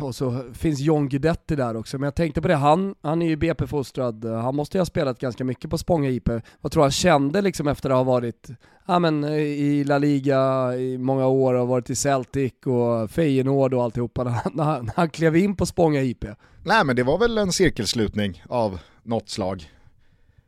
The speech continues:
Speaker 2: Det, för, för de flesta så, så börjar allting och slutar allting på Spånga I P.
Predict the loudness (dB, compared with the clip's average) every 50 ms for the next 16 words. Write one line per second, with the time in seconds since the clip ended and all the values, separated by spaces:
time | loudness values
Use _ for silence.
0 | _ _ _ _ _ _ _ -8 -4 -4 -2 -2 -2 -2 -4 -4 -6 -10 -12 -14
1 | -16 -18 -20 -14 -8 -6 -6 -6 -2 0 2 2 4 2 0 0 0 0 0 0
2 | -2 -4 -2 0 0 0 2 2 2 4 4 4 4 2 0 -2 -2 2 4 6
3 | 6 6 6 4 2 2 2 2 4 2 2 0 0 -2 -2 -2 -2 -2 -4 -6
4 | -6 -4 -2 0 0 0 0 0 0 0 0 0 -2 -4 -8 -10 -8 -10 -12 -10
5 | -10 -10 -8 -8 -10 -10 -12